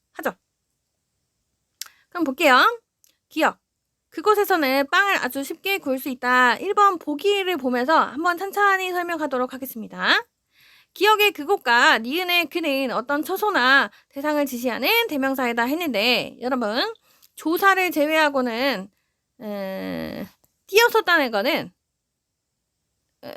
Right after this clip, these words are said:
그러니까 여러분, 어, 일단은 품사. 품사를 따지기 위해서는 단어인지를 봐야 돼, 단어. 단어가 아니면 품사를 따질 수가 없죠.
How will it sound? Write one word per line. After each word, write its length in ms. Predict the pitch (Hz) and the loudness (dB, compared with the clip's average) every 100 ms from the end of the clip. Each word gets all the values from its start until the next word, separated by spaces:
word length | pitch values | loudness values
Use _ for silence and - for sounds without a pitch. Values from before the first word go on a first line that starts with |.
| - - _ - | -18 -20 _ -16
그러니까 280 | 254 196 202 | -10 -8 -6
여러분, 320 | 202 254 320 | -4 -4 -6
어, 240 | 202 196 180 | -10 -10 -10
일단은 360 | 180 190 220 190 | -10 -10 -8 -8
품사. 360 | - 285 208 165 - - _ _ _ - _ _ _ - - - - _ | -8 -8 -8 -12 -16 -20 _ _ _ -20 _ _ _ -20 -20 -20 -20 _
품사를 400 | - 440 466 415 | -4 0 2 4
따지기 320 | 392 403 392 | 2 2 -2
위해서는 400 | 359 320 320 339 | -4 -2 -2 -2
단어인지를 640 | 294 302 359 440 392 320 262 | -2 0 2 2 0 -4 -4
봐야 160 | 180 | -4
돼, 80 | 170 | -12
단어. 280 | 180 170 156 - _ _ _ _ _ _ _ _ - | -12 -16 -18 -20 _ _ _ _ _ _ _ _ 0
단어가 360 | 415 494 480 | 4 6 6
아니면 240 | 392 403 392 | 6 2 -6
품사를 340 | 415 427 381 | -2 -2 -2
따질 180 | 370 370 | -4 -8
수가 200 | 339 - | -10 -14
없죠. 240 | - 165 | -14 -20